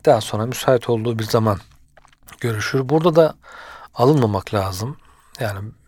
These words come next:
biz de genelde böyle bir durum olsa alınırız herhalde, bizim Türk milleti. "İçeride benim sesimi duyuyor da cevap vermiyor." diye, e, bunu öyle anlamak lazım. Yani bizim de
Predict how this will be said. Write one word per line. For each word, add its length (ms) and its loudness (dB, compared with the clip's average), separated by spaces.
biz 180 -2
de 80 0
genelde 420 0
böyle 220 2
bir 80 -6
durum 200 -4
olsa 300 -6
alınırız 760 2
herhalde, 520 0
bizim 240 -6
Türk 220 -12
milleti. 380 -2
"İçeride 560 4
benim 280 -4
sesimi 340 -6
duyuyor 300 6
da 140 6
cevap 360 4
vermiyor." 440 0
diye, 260 4
e, 240 -6
bunu 360 2
öyle 160 6
anlamak 380 -2
lazım. 320 -6
Yani 180 0
bizim 280 -6
de 120 -4